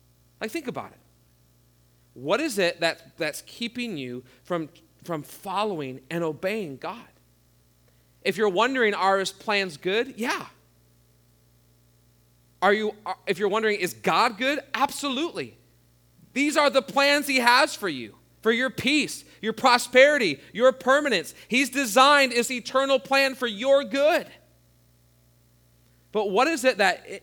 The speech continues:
here in this moment today is causing you to look at God and his plans and say, "I'm not so sure"? Is it sin?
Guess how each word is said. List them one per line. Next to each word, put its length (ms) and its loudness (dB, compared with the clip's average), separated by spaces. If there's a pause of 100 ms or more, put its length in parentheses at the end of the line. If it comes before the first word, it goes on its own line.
here 280 -2
in 300 0
this 260 -2
moment 460 0
today 640 -6 (480)
is 160 0
causing 600 -6
you 160 -6
to 180 -10
look 340 -8 (100)
at 280 -6
God 460 -4
and 100 -16
his 180 -10
plans 500 -14
and 100 -16
say, 260 -10 (1000)
"I'm 100 -12
not 160 -12
so 160 -16
sure"? 240 -20 (2000)
Is 140 -14
it 100 -8
sin? 400 -6